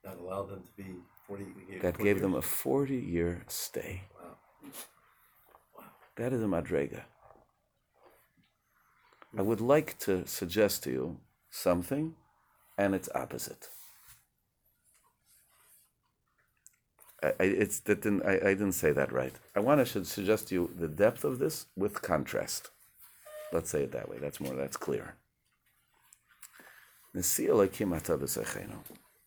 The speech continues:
Speaker 2: When did Avram Avinu get the title Nasi Elokim? The first time we hear him being called Nasi Elokim is in Hebron, at, at the time of his burial.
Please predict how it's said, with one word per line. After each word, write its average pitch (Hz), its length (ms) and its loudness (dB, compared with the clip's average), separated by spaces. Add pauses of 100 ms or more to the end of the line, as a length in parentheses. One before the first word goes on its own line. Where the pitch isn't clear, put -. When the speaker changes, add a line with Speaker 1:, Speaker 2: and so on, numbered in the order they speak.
(840)
Speaker 2:
When 165 180 2
did 190 140 4
Avram 85 440 4
Avinu 69 260 0
get 78 180 2
the 69 100 -2
title 69 340 0
Nasi 64 340 -4
Elokim? 65 480 -6 (1200)
The 92 60 -6
first 156 320 2
time 117 160 8
we 87 80 4
hear 98 240 2
him 87 160 2
being 73 200 -2
called 101 300 4
Nasi 69 220 -2
Elokim 113 640 0
is 85 160 -4
in 90 140 0
Hebron, 71 540 0 (680)
at, 87 220 0
at 95 160 6
the 101 80 4
time 85 240 6
of 90 60 0
his 101 120 2
burial. 104 460 6